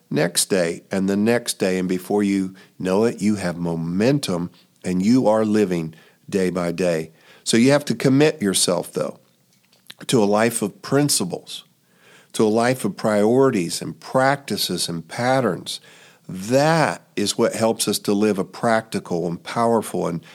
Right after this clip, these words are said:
victorious Christian life, no matter what anybody else thinks, no matter what anybody else is doing, no matter what else is going on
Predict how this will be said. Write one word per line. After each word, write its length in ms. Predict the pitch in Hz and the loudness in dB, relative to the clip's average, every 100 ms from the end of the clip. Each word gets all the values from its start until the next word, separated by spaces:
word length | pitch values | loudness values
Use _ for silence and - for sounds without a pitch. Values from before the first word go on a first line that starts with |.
| - - 95 | -20 -10 -2
victorious 600 | 107 110 120 120 101 - | -2 -2 0 2 2 -2
Christian 420 | - 117 - 101 | -2 -4 -2 0
life, 280 | 104 98 - | 0 0 0
no 80 | 151 | 2
matter 200 | 165 180 | 2 2
what 180 | 147 - | 0 0
anybody 500 | 123 143 131 120 113 | 0 2 0 2 0
else 220 | 127 - | 0 -2
thinks, 540 | - 101 104 - - | -2 -2 -2 -6 -6
no 80 | 107 | -2
matter 240 | 107 113 | 2 2
what 180 | 113 104 98 | 2 0 -2
anybody 460 | 101 117 131 127 | -2 2 2 2
else 240 | 123 123 143 | 2 0 -4
is 120 | 131 | -4
doing, 420 | 107 95 95 110 - - - - | -2 0 0 -2 -10 -20 -10 0
no 100 | 107 | 2
matter 280 | 113 113 101 | 4 4 2
what 360 | 92 107 139 | 2 4 4
else 300 | 185 156 - | 4 2 0
is 100 | 113 | -2
going 300 | 101 110 110 | -2 0 2
on 300 | 104 101 101 | 0 0 -2